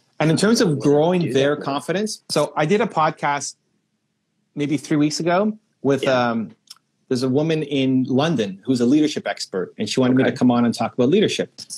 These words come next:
Speaker 1: Uh, and she's, you know, in her fifties. And then she also brought her son on, who was just in university.
Speaker 2: Okay.
Speaker 1: And at the beginning, uh, so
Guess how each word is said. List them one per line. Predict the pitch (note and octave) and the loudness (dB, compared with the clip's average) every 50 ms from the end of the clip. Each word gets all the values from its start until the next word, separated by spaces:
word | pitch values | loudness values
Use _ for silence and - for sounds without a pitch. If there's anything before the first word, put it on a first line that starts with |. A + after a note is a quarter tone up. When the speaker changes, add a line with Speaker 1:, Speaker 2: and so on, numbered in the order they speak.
| - - - _ _ _ _ _ | -14 -14 -14 _ _ _ _ _
Speaker 1:
Uh, | - A2 G#2 G2 G2 F#2 F2+ E2 F2 - _ _ - | -2 -2 0 0 -2 -2 -4 -6 -12 -18 _ _ -4
and | D#3 D3 | -4 -2
she's, | - - G#3 F#3+ F3 - - | 2 2 2 2 2 0 0
you | F3 | 2
know, | C3 A2 G#2 G2+ - | 2 2 0 -2 0
in | C3+ C3 | 0 2
her | C3 A#2+ | 2 0
fifties. | - - A#2+ G#2+ - - A#2 A2 A2 A2+ - - - - _ _ _ _ _ _ _ _ _ | 0 0 -2 -2 0 0 0 0 0 0 -4 -8 -10 -16 _ _ _ _ _ _ _ _ _
And | C#3 C3+ C#3 | 0 2 2
then | C#3 C3+ C3+ C3 | 4 4 2 0
she | C3 - - D3 | 0 2 2 2
also | D3+ F#3 A#3+ A#3+ - D#3+ D3 | 4 4 2 2 2 0 0
brought | B2+ C3 C#3+ C3+ C3+ B2+ | 0 -2 -2 -2 0 0
her | C3 B2+ | -2 -2
son | A#2+ - - - G3 A3 A#3+ G#3 | -2 -2 -2 -2 -2 0 0 -2
on, | C3+ A2 G#2 G#2 G#2 G#2 A2+ A#2+ B2 _ _ _ _ _ - | -2 -4 -4 -6 -6 -6 -6 -8 -8 _ _ _ _ _ 0
who | D#3 D3+ C#3+ | 2 2 4
was | D3 C#3+ C3 B2 B2 - _ _ _ _ _ - B2 | 4 2 0 -2 -6 -12 _ _ _ _ _ -10 -10
just | A#2 A#2 B2 C#3+ D#3 D#3+ E3+ D#3+ D#3+ - - | -6 -2 0 2 2 2 2 0 -2 -6 -4
in | - D#3+ C#3+ C#3 | -2 0 2 4
university. | C#3+ C3 A#2+ B2 C3+ C3+ - - F#2 F2+ - _ _ _ _ _ _ _ _ _ _ _ _ - | 4 4 4 2 2 0 0 -4 -6 -8 -8 _ _ _ _ _ _ _ _ _ _ _ _ -6
Speaker 2:
Okay. | - - C#3 B2+ A#2+ C#3 - _ _ _ _ _ _ _ _ _ _ _ _ _ _ _ _ _ | -4 -2 -2 -4 -4 -8 -12 _ _ _ _ _ _ _ _ _ _ _ _ _ _ _ _ _
Speaker 1:
And | D#3 D3+ D3 C#3+ D3 C3+ - - - _ _ _ _ _ _ _ _ _ _ _ _ _ - | -2 0 0 0 0 -2 -4 -8 -16 _ _ _ _ _ _ _ _ _ _ _ _ _ -4
at | D3+ C#3+ C#3+ | -4 -2 0
the | D#3+ | 0
beginning, | C#3 C#3+ C3 B2 F3+ A#3+ C4 G3 D3 C3 C3+ C#3 C#3 _ _ _ _ | 0 0 2 2 2 2 2 2 2 0 0 -2 -4 _ _ _ _
uh, | - C3 B2+ B2 B2 A#2+ A#2+ A#2 - _ _ _ _ _ _ _ | -4 -2 -2 0 0 -2 -2 -4 -6 _ _ _ _ _ _ _
so | - - F3+ | -4 -2 0